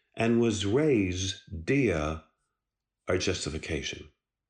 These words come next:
For see, the Greek word dia, it can be translated as for, as it is here, but dia can also be translated as because of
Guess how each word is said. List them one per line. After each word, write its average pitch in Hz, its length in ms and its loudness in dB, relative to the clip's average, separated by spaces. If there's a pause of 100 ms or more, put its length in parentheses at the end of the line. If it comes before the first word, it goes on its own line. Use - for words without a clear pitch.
(760)
For 165 120 4
see, 190 180 4
the 160 100 4
Greek - 300 2
word 151 300 2
dia, 101 460 2
it 143 180 2
can 254 260 2
be 208 120 4
translated 147 760 0
as 98 300 -2
for, 107 800 2
as 117 200 2
it 117 120 2
is 104 260 2
here, 120 640 0 (1400)
but 117 260 0
dia 98 460 4 (200)
can 165 240 2
also 220 400 2
be 123 160 0
translated 120 960 2
as 110 520 0 (200)
because 147 760 -2
of - 360 -4